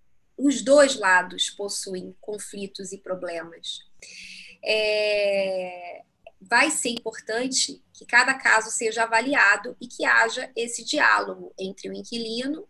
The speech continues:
e o locador para uma redução temporária,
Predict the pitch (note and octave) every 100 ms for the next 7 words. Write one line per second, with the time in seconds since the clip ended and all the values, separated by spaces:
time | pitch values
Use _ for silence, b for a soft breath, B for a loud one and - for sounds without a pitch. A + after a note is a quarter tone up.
0 | - C#4+ D#4 C#4+ C#4+ E4 B3+ F#3 F3+ -
1 | - B B B - C4 D4 C#4 B3 A#3
2 | A#3 A#3 - B3 B3+ B3 - - - E4
3 | F4 F4+ C#4 C#4+ C4+ B3 F3 D#3+